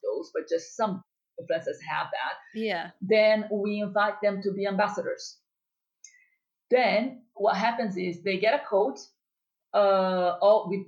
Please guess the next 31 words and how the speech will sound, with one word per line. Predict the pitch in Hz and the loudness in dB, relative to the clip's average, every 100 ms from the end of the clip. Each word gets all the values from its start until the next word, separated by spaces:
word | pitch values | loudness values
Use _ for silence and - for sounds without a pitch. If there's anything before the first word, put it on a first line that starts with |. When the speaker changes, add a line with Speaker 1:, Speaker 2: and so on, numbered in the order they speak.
| - | -8
Speaker 1:
we | 175 170 | -8 -8
still, | - 233 220 | -8 -2 0
we | 180 | 2
don't | 196 196 | 0 0
pay | 196 | -4
anybody, | 185 143 156 190 | -4 -4 -4 -2
we | 180 | -2
just | 170 170 | -2 -2
send | 156 - | -4 -16
samples. | - 170 175 196 196 | -14 -12 -6 -6 0
But | 190 190 | 0 0
we, | 196 - | -4 -10
if | 196 196 220 | -4 -4 -4
you | 202 | -2
get, | 196 - | -2 -2
if | 202 196 | -12 -2
you're | 247 | 2
an | 202 | 2
ambassador, | 185 - - - - - | 2 -2 -2 -2 -2 -4
you | 185 185 180 | -6 -4 -2
get | 180 180 | 0 2
a, | 185 170 | 2 2
your | 185 | 2
exclusive | 175 - 190 180 170 254 | 2 0 -6 -6 -2 2
code, | 233 | 2
and | 208 196 | 0 -2
you | 196 | -4
get | 190 185 180 - | -2 -2 -2 -4
a | 180 | -10
samples | - 185 180 180 175 | -6 -6 -2 -2 -2
of, | - | -4